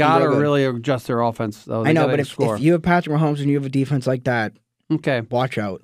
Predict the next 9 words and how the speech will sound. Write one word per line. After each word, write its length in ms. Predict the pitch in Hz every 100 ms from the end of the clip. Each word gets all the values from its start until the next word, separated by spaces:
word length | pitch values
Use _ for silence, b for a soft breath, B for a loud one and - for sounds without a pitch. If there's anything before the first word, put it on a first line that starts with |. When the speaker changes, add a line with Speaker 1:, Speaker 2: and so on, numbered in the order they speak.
| -
Speaker 1:
Uh, 460 | 156 151 147 147 143
the 100 | 147
game 280 | 160 175 185
over 260 | 175 170
in 100 | 165
London. 320 | 165 170 165 135
Ravens 380 | 151 170 170 139
twenty-four, 500 | - 165 139 165 147
Titans 500 | 139 151 165 143 123